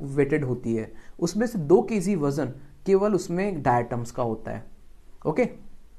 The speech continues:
first time it was discovered by the Moeller। ओके, diatoms are the important source of this energy rich molecule that are the food for the entire food web from the zooplankton to the aquatic insect to the fish to the whale।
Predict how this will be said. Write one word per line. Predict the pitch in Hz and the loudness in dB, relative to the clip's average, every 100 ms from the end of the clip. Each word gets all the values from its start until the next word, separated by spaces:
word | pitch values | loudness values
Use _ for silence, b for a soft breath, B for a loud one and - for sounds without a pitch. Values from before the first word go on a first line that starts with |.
| - b b - | -20 b b 2
first | 214 214 | 2 2
time | 247 240 | -2 0
it | 185 | -4
was | 202 214 220 | 2 4 4
discovered | 208 151 151 208 196 185 | 2 2 -2 -2 0 0
by | 165 | -2
the | 151 160 | -2 -2
Moeller। | 120 120 208 - - - - - - | 0 0 -2 -6 -18 -20 -20 -16 -6
ओके, | 143 233 285 - b b b b - | -4 -4 -6 -12 b b b b 0
diatoms | 143 165 233 262 | 4 6 4 4
are | 233 214 | 2 0
the | 160 | -2
important | 151 170 180 214 - | -2 0 0 0 0
source | 185 196 | 0 0
of | 156 | 2
this | 165 | 0
energy | 165 156 160 160 254 160 | 0 -2 0 0 -2 0
rich | 180 | 0
molecule | 147 123 135 135 220 | 2 2 0 0 0
that | 175 147 | 0 0
are | 151 | -2
the | 160 | -4
food | 127 - - 180 180 | -6 -12 2 2 2
for | 165 | 0
the | 160 - | 0 -2
entire | 127 127 123 117 120 | -4 2 2 2 -2
food | 120 117 | -4 -2
web | 143 196 - - | -2 -2 -8 -8
from | 151 151 | -4 -2
the | 147 | 0
zooplankton | 175 190 175 165 180 185 | 0 0 -2 -2 -4 -2
to | |
the | 180 | -2
aquatic | - 120 - 147 196 | -2 -10 -8 -2 0
insect | 196 196 214 214 | 0 0 -4 0
to | 185 | -2
the | 185 | -2
fish | - 196 | -2 -2
to | 160 | -2
the | 143 | -2
whale। | 120 110 | -2 -2